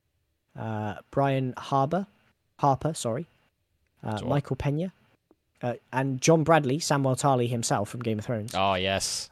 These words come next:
Speaker 1: Uh,
Speaker 2: Yes.
Speaker 1: as all, uh, astronauts. Um,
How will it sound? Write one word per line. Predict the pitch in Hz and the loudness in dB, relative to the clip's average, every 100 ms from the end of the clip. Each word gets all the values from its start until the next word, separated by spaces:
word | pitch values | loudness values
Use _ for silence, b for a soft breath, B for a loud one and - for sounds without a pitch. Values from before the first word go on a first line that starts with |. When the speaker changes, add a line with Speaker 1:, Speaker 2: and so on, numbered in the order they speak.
| 110 | -8
Speaker 1:
Uh, | 107 104 | -6 2
Speaker 2:
Yes. | 110 104 135 | 4 4 4
Speaker 1:
as | 131 131 - _ _ - | 2 0 -8 _ _ -2
all, | 156 147 143 135 _ _ | 0 2 2 -2 _ _
uh, | 117 110 - _ _ _ _ _ _ _ _ _ | -8 -8 -10 _ _ _ _ _ _ _ _ _
astronauts. | 135 - 113 107 - - _ _ _ _ _ _ _ _ _ _ _ _ _ _ _ _ _ _ _ | -6 -4 -6 -8 -14 -18 _ _ _ _ _ _ _ _ _ _ _ _ _ _ _ _ _ _ _
Um, | 117 107 107 107 | -6 -4 -6 -8